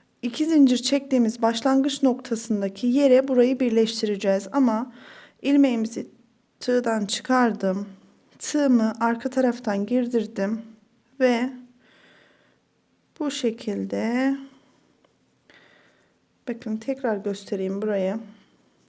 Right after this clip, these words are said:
Bakın ilmeğim bu şekilde, iki zincir çektim. Tığımı örgümün arka tarafından şu başlangıç noktasından çıkarıyorum.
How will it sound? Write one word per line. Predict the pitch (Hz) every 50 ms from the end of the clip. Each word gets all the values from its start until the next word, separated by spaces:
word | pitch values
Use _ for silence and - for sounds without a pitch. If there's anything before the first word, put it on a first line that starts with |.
| _ _ _ _ _ _ _ _ _ _ _ _ _ _ _ _ _ _ _ _ _ _ _ _ 262
Bakın | 240 233 - 226 220 -
ilmeğim | 247 240 233 226 220 220 214 214 214
bu | 233
şekilde, | 220 - 226 220 226 - 208 202 190 196 196 208 240 240 - - -
iki | 233 226 - 240
zincir | 220 233 226 220 220 220 196 -
çektim. | - - 220 220 220 - - - 214 214 214 220 - - - - - _ _ _ _ _ _ _ _ _ _ _ _ _ _ _ _ _ _ _ _ _ - - - - - - - - - - - _ _ _ -
Tığımı | - - 311 302 285 262 240 233 240 233 -
örgümün | 247 262 254 240 233 233 226
arka | 226 233 233 233 - 262
tarafından | 240 - 247 240 226 226 - 226 220 214 208 208 208 208 214 233 247 226 - - - - - - - - _ _ _ _ _ -
şu | - - - 277 240
başlangıç | 262 254 247 254 - 254 254 247 247 - -
noktasından | 247 233 226 - 226 214 - - 208 196 202 190
çıkarıyorum. | 185 - - - 240 240 233 247 247 247 240 233 220 214 220 233 240